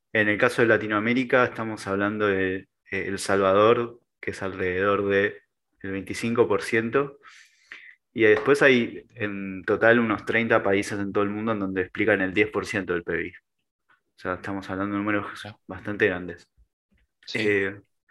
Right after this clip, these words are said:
Speaker 1: se dice incluso que en estos años, o sea, dos mil veinte, dos mil veintiuno, eh,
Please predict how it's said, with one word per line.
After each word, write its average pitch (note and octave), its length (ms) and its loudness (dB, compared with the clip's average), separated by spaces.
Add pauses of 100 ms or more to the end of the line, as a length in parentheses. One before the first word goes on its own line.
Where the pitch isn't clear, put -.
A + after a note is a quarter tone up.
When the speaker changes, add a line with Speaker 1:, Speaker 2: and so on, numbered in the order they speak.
(840)
Speaker 1:
se G#2 400 4
dice B2 300 4
incluso A#2+ 520 0
que A2+ 460 6 (200)
en G2+ 200 -14
estos G#2 380 -6
años, A2+ 520 0
o - 20 -14
sea, F#2+ 320 -4 (600)
dos F#2+ 180 -10
mil G2+ 140 -6
veinte, G2+ 260 0
dos F#2+ 100 -6
mil G#2 120 -8
veintiuno, G#2 680 -4 (640)
eh, F#2 560 -6